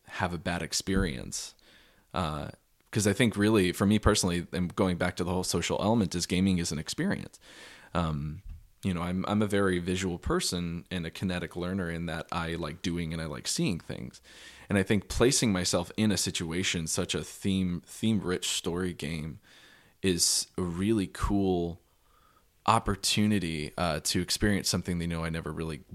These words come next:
would be able to otherwise. S-, similar to how some people read books and they place themselves,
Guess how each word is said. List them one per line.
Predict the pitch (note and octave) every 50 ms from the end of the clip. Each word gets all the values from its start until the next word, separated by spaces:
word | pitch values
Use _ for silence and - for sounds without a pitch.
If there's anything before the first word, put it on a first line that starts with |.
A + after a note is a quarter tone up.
| F2+ F2+
would | G2+ G#2 G2+ F2
be | - E2+ D#2+
able | E2+ D2 D2
to | - - F2 E2
otherwise. | G2+ G2 F2 C#2 - C2 E2+ - -
S-, | B2+ C#3 G2+ -
similar | - F#3 G3 G3+ G3 D#3+
to | - - C3
how | B2 C3 A2+ G#2 G2+
some | - - A2 G#2
people | - A2 F#2 F#2+ F2+
read | F2 F2+ F2 E2 -
books | - F#2+ F2 - - - - F#2+
and | F2+ F2
they | E2+
place | - - - F2 F2 -
themselves, | - F2 E2+ - - D#2+ D#2+ D#2 D2+ - -